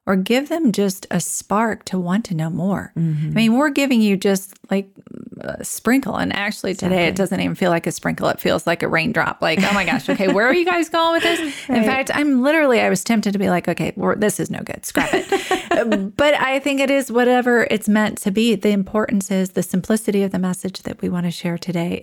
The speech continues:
Speaker 1: The urgency of the message we
Speaker 2: Mm-hmm.
Speaker 1: wanna share today is join in the peace plan from heaven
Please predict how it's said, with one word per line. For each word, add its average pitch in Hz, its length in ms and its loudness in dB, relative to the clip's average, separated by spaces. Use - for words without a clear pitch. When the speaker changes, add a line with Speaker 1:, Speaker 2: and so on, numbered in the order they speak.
Speaker 1:
The 180 180 0
urgency 285 840 0
of 175 100 0
the 190 80 0
message 170 460 0
we 190 100 2
Speaker 2:
Mm-hmm. 185 80 2
Speaker 1:
wanna 185 180 0
share 180 280 -4
today 175 460 -2
is 190 220 0
join 220 640 2
in 185 100 4
the 180 60 2
peace 175 240 -4
plan 170 280 -2
from 170 160 -6
heaven 175 440 -4